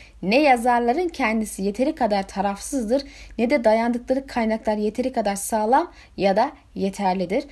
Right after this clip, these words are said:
Bu sebeple ileride göreceksiniz zaten, hani, ölüm sonrası hayat gibi meselede çok çelişkili ve kesin olmayan farklı bilgiler vardır sagalarda.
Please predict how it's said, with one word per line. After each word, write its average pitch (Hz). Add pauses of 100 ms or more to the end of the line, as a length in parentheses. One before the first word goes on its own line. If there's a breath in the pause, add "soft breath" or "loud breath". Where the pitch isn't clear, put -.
(340 loud breath)
Bu 240
sebeple 302
ileride 254
göreceksiniz 240
zaten, 226
hani, 240
ölüm 240
sonrası 233
hayat 233
gibi 220
meselede 214
çok -
çelişkili 233
ve 226
kesin 233
olmayan 226
farklı 196
bilgiler 196
vardır 180
sagalarda. 160